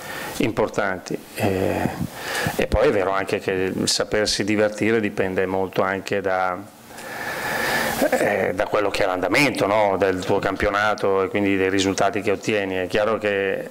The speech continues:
è più facile probabilmente divertirsi per una squadra come l'Atalanta, che ha fatto tutta una serie di risultati e, e occupa una posizione di classifica importante,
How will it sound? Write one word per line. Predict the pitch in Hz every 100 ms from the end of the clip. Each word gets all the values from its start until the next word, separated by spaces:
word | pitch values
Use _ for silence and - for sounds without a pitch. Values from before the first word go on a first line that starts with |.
| -
è | -
più | - 104
facile | 110 107 - 107
probabilmente | 107 104 104 107 104
divertirsi | 107 110 107 117 113 -
per | 104
una | 107
squadra | 98 - 110 104
come | 104
l'Atalanta, | 101 104 107 110 104 104
che | 98
ha | 98
fatto | 104 104 101
tutta | -
una | 104
serie | 98 113 104 101
di | 101 101
risultati | 101 101 101 98 107 104 104 98 98
e, | 110 104 104
e | 104 104
occupa | 104 107 101
una | 101
posizione | 98 101 98 - 110
di | 104
classifica | 104 98 117 101 101 101 95 98
importante, | 98 117 113 123 113 107 131 139